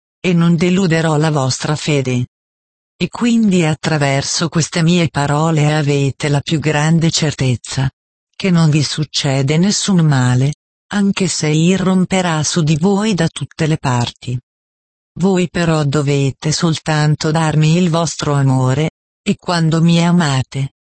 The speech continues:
mi desidererete anche e perciò vengo, per portarvi via dal luogo della rovina, nel mio regno, dove non sarete mai più perseguitati,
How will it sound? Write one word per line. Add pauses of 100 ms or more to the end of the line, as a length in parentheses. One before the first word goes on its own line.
(120)
mi
desidererete
anche
e
perciò
vengo, (400)
per
portarvi
via
dal
luogo
della
rovina, (400)
nel
mio
regno, (340)
dove
non
sarete
mai
più
perseguitati,